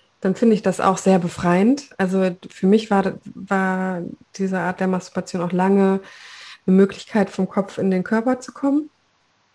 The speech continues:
Einfach raus aus dem Kopf. Ähm, und da hab ich jetzt nicht stundenlang mir irgendwelche Fantasien gemacht, sondern hab einfach, äh, Druck abgebaut. Also ich finde das auch okay.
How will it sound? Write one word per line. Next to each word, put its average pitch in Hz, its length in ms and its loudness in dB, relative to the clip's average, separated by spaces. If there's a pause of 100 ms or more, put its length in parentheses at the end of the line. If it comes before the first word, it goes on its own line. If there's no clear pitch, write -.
(120)
Einfach 185 360 -8
raus 202 540 -8
aus 196 200 -6
dem 196 140 0
Kopf. - 380 -2 (920)
Ähm, 185 380 2
und 170 160 0
da 175 60 2
hab 170 100 0
ich 170 80 -6
jetzt 170 180 -2
nicht 190 160 0
stundenlang 170 460 0
mir 170 120 0
irgendwelche 170 300 2
Fantasien 170 800 0 (960)
gemacht, 165 460 0
sondern 170 240 0
hab 165 100 -4
einfach, 165 480 -6 (1160)
äh, 190 140 -6
Druck 190 260 -2
abgebaut. 170 600 -2
Also 180 140 -4
ich 170 80 -6
finde 185 200 0
das 170 160 -6
auch 208 280 -2
okay. 202 460 -2